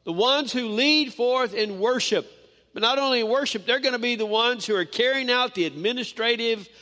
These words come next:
work of the Lamb of God to bring about the redemptive plan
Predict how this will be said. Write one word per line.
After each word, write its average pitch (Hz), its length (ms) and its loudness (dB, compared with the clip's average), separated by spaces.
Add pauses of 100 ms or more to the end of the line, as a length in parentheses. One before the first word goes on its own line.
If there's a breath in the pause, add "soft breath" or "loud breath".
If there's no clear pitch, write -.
(140)
work 214 540 0
of 175 180 0
the 151 100 0
Lamb 202 460 2
of 151 220 -4
God 170 420 2 (320 loud breath)
to 147 100 -2
bring 208 480 -2
about 175 600 0
the 156 80 -6
redemptive 160 720 -2
plan 156 500 0